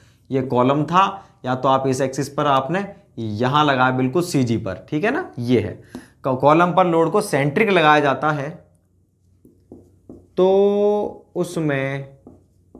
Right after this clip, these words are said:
केवल कौन से? डायरेक्ट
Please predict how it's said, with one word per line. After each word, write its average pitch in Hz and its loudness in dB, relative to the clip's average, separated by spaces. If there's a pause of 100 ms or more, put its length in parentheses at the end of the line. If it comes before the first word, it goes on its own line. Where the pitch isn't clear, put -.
(1080)
केवल 151 4 (580)
कौन 139 -2
से? 185 0 (1600)
डायरेक्ट 156 0